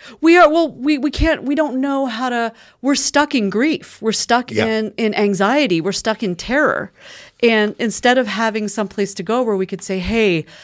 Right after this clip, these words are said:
Speaker 1: right now, we don't know exactly how we're gonna get through this, but we would really like things to look like this." And so imagining a future New Harmony, which was super fun, with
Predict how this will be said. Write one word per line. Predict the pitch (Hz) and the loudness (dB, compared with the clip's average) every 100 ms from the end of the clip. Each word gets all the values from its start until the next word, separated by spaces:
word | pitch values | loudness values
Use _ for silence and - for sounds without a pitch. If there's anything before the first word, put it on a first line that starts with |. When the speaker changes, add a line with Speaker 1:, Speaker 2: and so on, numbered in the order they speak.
| - - _ _ - | -20 -20 _ _ -4
Speaker 1:
right | 185 247 208 | 2 2 4
now, | 202 269 | 2 2
we | 220 208 | 2 0
don't | 247 220 | 0 0
know | 220 | 0
exactly | 196 180 196 208 | 0 0 -2 -2
how | 185 | -4
we're | 190 | -4
gonna | 185 170 | -4 -4
get | 170 | -6
through | 202 226 | -6 -6
this, | 170 | -6
but | - 165 - | -2 -2 -2
we | 160 220 254 | -2 0 0
would | 202 | 0
really | 180 233 220 | 0 0 0
like | 175 175 170 | 0 -2 -4
things | 180 165 165 | -6 -6 -6
to | - 170 | -8 -6
look | 175 170 | -6 -6
like | 151 - | -10 -10
this." | - - - - _ _ - - - | -12 -8 -10 -10 _ _ -20 -20 -8
And | 214 202 | -4 -4
so | - 226 226 | -2 0 0
imagining | 202 196 208 240 220 202 196 - | 0 0 -2 -2 -2 -2 -2 -6
a | 175 | -8
future | - 214 208 - 185 180 - | -4 -4 -4 -2 -2 -2 -4
New | 170 160 | -8 -8
Harmony, | - 285 302 156 143 156 165 - - - - | -2 0 2 0 -2 -4 -6 -16 -20 -16 -6
which | 180 - | -6 -4
was | 175 165 | -4 -2
super | - - 240 185 | -2 0 2 0
fun, | - 160 143 156 165 - - _ _ - | 0 0 0 -4 -10 -18 -20 _ _ -6
with | 180 180 - - | 0 0 0 -18